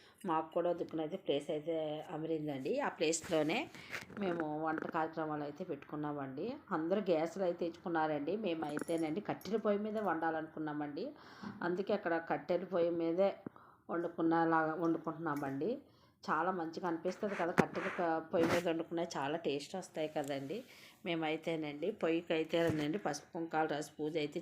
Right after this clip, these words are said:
చేసామండి మంచిగా. నెక్స్ట్ అయితే దాన్ని వెలిగించడానికి పడ్డ పాటలు అయితే దేవుడు దిగొచ్చాడండి.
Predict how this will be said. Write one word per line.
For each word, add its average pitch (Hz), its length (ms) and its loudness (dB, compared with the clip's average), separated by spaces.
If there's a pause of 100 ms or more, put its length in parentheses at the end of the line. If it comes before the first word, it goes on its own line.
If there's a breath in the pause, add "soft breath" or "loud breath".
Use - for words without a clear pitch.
చేసామండి 143 600 -2 (520 loud breath)
మంచిగా. 160 420 0 (440 loud breath)
నెక్స్ట్ 156 340 -2
అయితే 170 300 4
దాన్ని 170 480 4 (120)
వెలిగించడానికి 180 760 6
పడ్డ 156 280 2 (140)
పాటలు 156 380 2
అయితే 170 180 4
దేవుడు 170 380 6
దిగొచ్చాడండి. 165 840 4